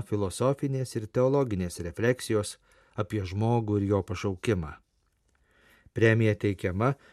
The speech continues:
dviejose kategorijose: tyrimų ir akademinės veiklos. Tyrimų kategorijoje apdovanojamos mokslinės publikacijos, nagrinėjančios antropologinius, epistemologinius,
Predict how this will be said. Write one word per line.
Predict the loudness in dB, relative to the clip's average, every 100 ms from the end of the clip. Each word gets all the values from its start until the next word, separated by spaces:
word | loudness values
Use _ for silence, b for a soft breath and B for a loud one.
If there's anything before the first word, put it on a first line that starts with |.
| b
dviejose | b 8 8 8 2
kategorijose: | -6 0 4 4 4 -2 -6 -10 -14 _ _ _ _ _ 0
tyrimų | 2 4 4 4 2 _ 0
ir | 0
akademinės | 0 0 2 2 2 -2 -2
veiklos. | -2 -2 -8 -10 -14 -20 _ B B B B
Tyrimų | 6 8 8 6
kategorijoje | 0 -2 4 4 6 4 4 4 0 _ -8
apdovanojamos | -2 2 4 4 4 4 2 -2 0
mokslinės | 2 2 0 -4 -4 -4
publikacijos, | -6 -6 -4 0 0 0 0 0 0
nagrinėjančios | -4 -2 0 0 0 -2 -6 -6 -12 b b b
antropologinius, | -2 2 2 2 2 2 2 -2 -2 -2
epistemologinius, | -4 0 -2 -2 -2 0 0 2 0 0 -2 -2 -6